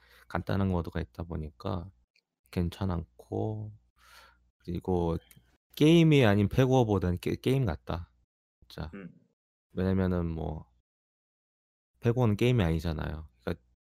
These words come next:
Speaker 2: 음.
Speaker 1: 이거 같은 경우는 쓰리디로 풀로 돌리기 때문에 제가 아이폰 엑스에스를 쓰지만은 맨날 트위터랑 페그오만 한단 말이에요, 유튜브 보고.
Speaker 2: <laughs>
Speaker 1: 대표적으로 하는 게 세 가지, 세 가지를 넘질 않아요, 뭐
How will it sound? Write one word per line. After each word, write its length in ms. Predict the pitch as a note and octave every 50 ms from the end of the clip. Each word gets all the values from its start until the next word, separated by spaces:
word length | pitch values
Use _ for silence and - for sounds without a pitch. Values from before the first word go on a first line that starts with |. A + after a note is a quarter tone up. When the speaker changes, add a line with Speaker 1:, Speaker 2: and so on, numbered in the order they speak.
| _ -
Speaker 2:
음. 200 | - F2+ E2+ - -
Speaker 1:
이거 180 | - A2+ C3
같은 260 | B2+ C3 A#2+ - B2+
경우는 220 | A#2+ B2 A#2+ A#2 A2+
쓰리디로 640 | A2 - D#3+ D3 D3 C3+ C3 C3 B2 B2 A2+ A2+ G2+
풀로 280 | - - E3+ E3+ D#3+ D#3
돌리기 360 | - G#2 G2+ G2+ G#2+ G#2 G#2+
때문에 540 | G2 - - G2+ G2 G2 F#2+ F#2+ F#2 F2+ E2+
제가 380 | - - E2+ - F2+ F2 E2+ D#2+ - _
아이폰 380 | F2+ F2+ F#2+ - - G#2+ F2
엑스에스를 640 | D#2 D#2 - - - G#2 G#2 F#2+ - - - F#2+ E2+
쓰지만은 580 | - - G#2+ - - A2 G#2 F2+ E2 D#2 D#2+
맨날 200 | F#2+ B2+ B2+ G#2
트위터랑 720 | - - - D3+ - - - A#2+ G#2+ - F2+ E2+ E2 D#2+ - _ _ -
페그오만 440 | - D#3+ D#3+ - D#3+ C#3+ C3 A2+ G2+
한단 280 | G2 G2+ G#2+ G#2+ G#2 G2+
말이에요, 280 | G2 E2+ D#2+ D#2+ D#2 - - _ -
유튜브 380 | - G2+ G2+ - - G2+ F#2 D#2
보고. 420 | - - D2+ - - - D#2+ - - _ - - _ _ - - _ _ _ _
Speaker 2:
<laughs> 460 | - C#3+ C3 G3 F#3+ G3+ G#4+ G4+ D3+
Speaker 1:
대표적으로 260 | - C#3 C3+ C3+ C3 B2
하는 200 | A2+ C#3+ C#3+ D3+
게 80 | C3+ B2+
세 180 | - - E3 E3
가지, 280 | F3+ E3+ D3+ - C3+ C3
세 160 | - - F#3
가지를 340 | F#3+ G#3 G3 F3+ F3+ F3 C#3+
넘질 360 | G#2 G#2 A#2 A#2 - F3 D#3
않아요, 460 | G2 F2 F2+ F#2 G#2+ A#2+ G2+ D#2+ D#2+ -
뭐 120 | F2+ -